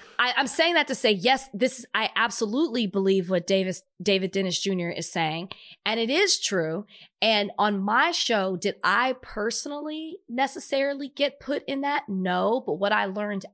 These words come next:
afterwards is that the black men on my season were being antagonized by a white country singer from Mississippi who had never been around black people and kept saying certain things to them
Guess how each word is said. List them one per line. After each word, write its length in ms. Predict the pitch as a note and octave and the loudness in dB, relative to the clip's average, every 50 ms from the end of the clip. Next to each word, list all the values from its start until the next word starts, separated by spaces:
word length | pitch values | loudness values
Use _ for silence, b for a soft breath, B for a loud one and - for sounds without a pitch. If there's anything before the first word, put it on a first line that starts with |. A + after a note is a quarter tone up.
| _ | _
afterwards 720 | - G3 B3 C#4 - - B3 G#3+ F#3+ F#3+ F#3 F3+ F3+ - - - | 0 0 0 0 -2 -4 -8 -4 -2 -2 -2 -2 -2 -6 -6 -6
is 140 | G3 E3+ | -6 -2
that 180 | F3 G3 F#3+ G3 | -2 -2 0 0
the 80 | G3 F3+ | -4 -4
black 420 | - F3+ F#3+ F#3+ F#3+ F#3+ - - | -2 0 2 2 2 0 -2 -6
men 320 | G3 F#3 F#3 G#3 B3+ E4+ | -6 -4 -2 0 0 2
on 120 | G4 D#4 B3 | 2 2 2
my 160 | G#3+ F#3+ F3 | 2 0 -2
season 480 | E3+ - - F3+ E3+ E3 F#3 E3+ F3 F#3 B B B B B B | -2 -4 -4 -4 -4 -4 -4 -6 -8 -8 B B B B B B
were 120 | G3+ A3 | -2 -2
being 320 | F#3+ - A3+ A3+ A3+ G#3+ G#3 | 0 0 0 0 0 0 -2
antagonized 960 | G3 G3+ G3+ - B3 C4 D#4+ F4 E4+ D4 A#3 G#3 F#3 F3 F3 F3 F3+ F3+ - B B B B B | -2 -2 -4 -2 0 2 2 2 2 0 2 2 4 4 4 2 0 -2 -6 B B B B B
by 340 | - G3 G#3+ G#3 G#3 G3 - | 2 4 4 6 4 4 4
a 300 | - G#3 G#3 G3+ G3 F#3+ G3 b b b _ - | 2 2 2 2 2 0 -2 b b b _ -10
white 360 | E3+ E3 G3+ A3+ B3 A#3+ A#3+ - | 0 2 2 4 2 0 -4 -6
country 400 | - - C4+ D4+ - - D4+ C4 | -4 -2 -2 -2 -2 -2 -4 -6
singer 340 | - - A3 G#3 G3+ G3 | -4 -2 -2 0 0 0
from 240 | G3 G3 - G3+ G3 | -2 -2 -2 -2 0
Mississippi 640 | F#3+ F#3+ F#3+ - F#3+ - - - D#4 D#4 - G#3+ G3+ | 0 -2 -2 -4 -6 -6 -2 -2 -2 0 0 -2 -2
who 160 | G3 F3+ G#3 | -2 0 2
had 180 | G3+ F#3+ F3+ F3+ | 2 2 2 2
never 320 | G3 G#3+ A3 A3+ A3 G#3 | 0 2 2 2 0 -4
been 280 | F3+ D#3+ D#3+ A#3 C#4 D#4 | -4 0 0 2 2 2
around 380 | D4+ B3 G#3+ F#3+ F3+ F3 F3+ | 0 2 2 0 0 0 -2
black 280 | - F3+ F3 F3 - - | -2 0 -2 -2 -2 -4
people 260 | - F3+ - F#3+ F3+ - | -8 -8 -4 -4 -4 -2
and 160 | - G3 F#3+ - | -2 -2 -4 -4
kept 240 | - - G#3+ - | -4 -4 -4 -4
saying 540 | - - - - - A3 A#3 C4+ C#4+ C#4 B3+ | -4 -10 -8 -4 0 0 0 0 -2 -4 -6
certain 340 | - - - F3+ F3 - F#3 - _ | -6 -4 -2 -2 -2 -4 -8 -8 _
things 240 | F#3 E3+ E3+ E3 | -6 -6 -6 -6
to 140 | - - F3+ | -8 -10 -6
them 240 | E3 E3 E3 F3+ F3+ | -6 -4 -6 -6 -8